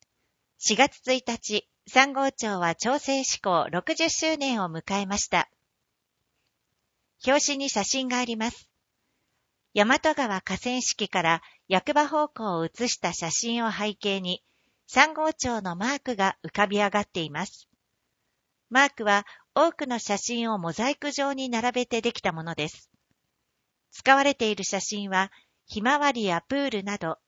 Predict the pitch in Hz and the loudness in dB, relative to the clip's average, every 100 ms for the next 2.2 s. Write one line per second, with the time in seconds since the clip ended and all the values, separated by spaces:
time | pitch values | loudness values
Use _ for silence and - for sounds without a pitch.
0 | _ - 294 302 240 190 233 233 - 196 | _ 2 2 2 0 -2 -4 -2 -2 -2
1 | 160 156 208 262 262 247 240 - 190 165 | -4 -4 -4 -2 -2 0 -2 -2 -4 0
2 | 151 | 2